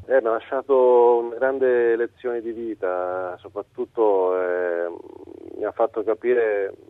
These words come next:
mi ha fatto toccare con mano quanto f-, sia forte la sofferenza all'interno delle famiglie, perché questa è una malattia in cui purtroppo si ammalano anche le famiglie. È una malattia che, eh,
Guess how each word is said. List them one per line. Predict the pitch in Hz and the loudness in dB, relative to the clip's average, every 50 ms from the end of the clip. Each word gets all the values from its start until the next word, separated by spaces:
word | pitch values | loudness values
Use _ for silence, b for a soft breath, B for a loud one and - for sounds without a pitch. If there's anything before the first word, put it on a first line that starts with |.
| - 104 | -12 -10
mi | 104 | -10
ha | 95 | -8
fatto | - 107 - 107 | -6 -6 -6 -4
toccare | 98 104 - - 110 104 107 | -6 -6 -4 -2 0 0 0
con | 95 104 101 104 | 0 -2 -4 -2
mano | 110 117 117 107 | -2 -2 -2 -2
quanto | - 107 98 98 - - 92 | -2 -4 -4 -4 -6 -10 -14
f-, | - _ _ _ - - - | -18 _ _ _ -20 -10 -4
sia | - 107 - | -4 -4 -2
forte | - - 117 117 - - 110 | 0 2 2 2 0 -2 -4
la | 104 95 - | -4 -6 -6
sofferenza | - 95 87 _ - 101 98 101 104 104 101 - 101 | -8 -14 -18 _ -12 -8 -6 -4 -4 -4 -6 -6 -6
all'interno | 92 92 92 92 - - 98 95 98 | -6 -6 -6 -8 -6 -6 -6 -4 -4
delle | 92 95 92 87 | -4 -4 -4 -4
famiglie, | - 98 95 107 113 110 98 95 90 | -4 -6 -4 -2 -2 -2 -2 -2 -4
perché | 87 92 90 92 85 | -6 -6 -8 -10 -8
questa | - 107 - - 107 | -6 -6 -6 -4 -4
è | 98 | -4
una | 95 92 | -2 -4
malattia | 95 95 95 95 - _ 113 110 104 | -2 -4 -4 -4 -6 _ -2 0 0
in | 98 92 - | 0 -2 -8
cui | _ - 101 98 95 92 87 - | _ -4 -2 0 0 -2 -4 -6
purtroppo | _ - 98 92 - - 107 110 107 104 - - 107 95 - | _ -10 -10 -10 -6 -2 0 2 2 0 -2 -6 -12 -10 -8
si | - | -10
ammalano | 95 92 95 95 95 95 92 90 | -10 -8 -6 -6 -6 -4 -6 -6
anche | 92 92 - - | -8 -10 -10 -10
le | - 92 | -10 -10
famiglie. | - - 95 101 104 104 98 90 87 90 90 90 | -8 -8 -8 -4 -4 -4 -4 -4 -6 -8 -8 -8
È | 92 - 85 | -10 -12 -12
una | 90 92 | -12 -10
malattia | 95 95 95 - _ 107 104 98 | -10 -10 -10 -8 _ -2 -2 -2
che, | - 101 95 | -2 -4 -4
eh, | 90 | -6